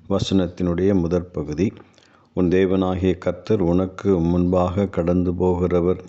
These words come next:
என்பதை இன்று அறிய கடவாய். அவர் பட்சிக்கிற அக்கினியைப் போல அவர்களை அழிப்பார்." Deuteronomy nine three, "But he assured today that the Lord your God is the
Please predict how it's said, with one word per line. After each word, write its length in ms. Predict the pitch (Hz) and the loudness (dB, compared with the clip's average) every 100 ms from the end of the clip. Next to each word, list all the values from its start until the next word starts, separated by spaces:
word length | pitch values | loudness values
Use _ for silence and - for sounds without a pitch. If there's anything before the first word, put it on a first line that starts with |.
| - - | -20 -4
என்பதை 720 | 92 90 85 82 85 73 - _ | 0 2 2 2 0 -2 -8 _
இன்று 560 | 90 98 95 101 85 - | 2 2 2 0 0 -2
அறிய 300 | 82 85 82 - | -2 0 -2 -4
கடவாய். 460 | 76 76 80 87 - - - - - - _ _ | -8 -6 -4 -4 -6 -16 -20 -20 -20 -20 _ _
அவர் 220 | 92 90 | -2 -2
பட்சிக்கிற 760 | 92 87 - 104 - 101 98 85 - - | -2 -4 -4 -4 -2 0 0 0 -6 -8
அக்கினியைப் 640 | 92 87 101 98 95 90 87 - | -8 -4 0 2 4 2 -2 -2
போல 380 | 90 90 85 82 - | 0 2 0 -2 -10
அவர்களை 680 | - 87 87 85 82 78 71 - - | -4 -2 -2 -2 -2 -4 -6 -10 -8
அழிப்பார்." 560 | 85 87 85 - 76 - - _ _ _ _ _ _ | -2 0 -2 -4 -10 -10 -20 _ _ _ _ _ _
Deuteronomy 720 | 92 95 87 98 90 87 95 107 | 0 0 0 -2 0 2 2 2
nine 320 | 80 80 78 - | 0 -2 -4 -4
three, 140 | 98 | -2
"But 200 | 92 82 - | 0 -2 -2
he 300 | 82 78 80 | -4 -4 -4
assured 420 | 80 - 104 107 113 - _ _ - _ _ _ _ - | -6 -2 0 0 -6 -18 _ _ -20 _ _ _ _ -2
today 220 | 101 98 | 2 2
that 300 | 90 87 82 | 2 0 -2
the 80 | 87 | 0
Lord 520 | 87 92 90 - - | 2 2 0 -4 -4
your 180 | 90 85 | -4 -2
God 300 | 90 92 87 | 0 2 2
is 360 | 85 - - | 0 -2 -4
the 160 | 82 | -4